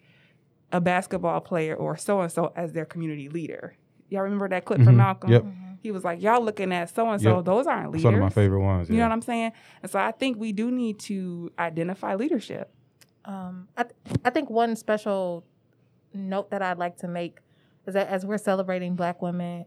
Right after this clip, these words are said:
Speaker 3: um, I wanna give a special shout out to Stacey Abrams. Because what we are, like, we acknowledge how she created wins on election day well into this week. But let's talk about how sis took a L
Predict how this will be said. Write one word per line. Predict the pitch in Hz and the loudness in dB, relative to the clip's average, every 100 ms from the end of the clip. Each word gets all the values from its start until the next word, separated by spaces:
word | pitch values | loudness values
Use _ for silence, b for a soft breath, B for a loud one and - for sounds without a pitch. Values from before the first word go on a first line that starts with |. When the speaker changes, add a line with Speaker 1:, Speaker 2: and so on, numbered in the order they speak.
| - | -10
Speaker 3:
um, | 185 175 165 175 - - | -8 -8 -10 -14 -18 0
I | 226 | 2
wanna | 247 190 | 2 2
give | 175 165 165 160 - | 0 -2 -4 -8 -8
a | 165 | -6
special | - 190 190 | -2 0 0
shout | 196 185 | 0 -2
out | 180 | -2
to | 175 | -6
Stacey | - 196 196 180 | -2 -2 -2 -2
Abrams. | 208 214 214 214 - b b b b - | -2 0 -2 -2 -6 b b b b -4
Because | 190 190 | 2 2
what | 190 180 | 4 4
we | 208 196 | 4 2
are, | 165 165 _ | 0 -4 _
like, | 220 202 175 - _ _ _ _ _ - | 0 2 2 -2 _ _ _ _ _ -4
we | 262 | 2
acknowledge | 277 202 196 202 185 185 | 4 4 4 4 2 0
how | 190 170 | -2 -2
she | - 214 190 - - | -4 -2 0 0 -4
created | 220 202 180 151 | -2 0 0 -2
wins | 170 185 180 165 165 - _ | -4 -4 -4 -6 -8 -14 _
on | - 185 | -6 -2
election | 175 180 185 202 190 | 0 -2 -4 -8 -4
day | 185 175 | 0 0
well | 165 170 180 | -2 -2 -2
into | 180 180 - 180 170 165 _ _ _ - | -4 -6 -4 -4 -4 -10 _ _ _ 0
this | 190 185 | 0 0
week. | 180 226 - _ - _ _ _ _ | -4 -4 -8 _ -20 _ _ _ _
But | 196 | 2
let's | 208 240 | 2 2
talk | 302 294 | -2 -2
about | 254 220 | 0 0
how | 202 | 0
sis | 180 - 240 | 0 -2 -4
took | - 240 | -4 -2
a | 180 - | -2 -2
L | 196 226 254 262 285 | 0 0 0 -2 -4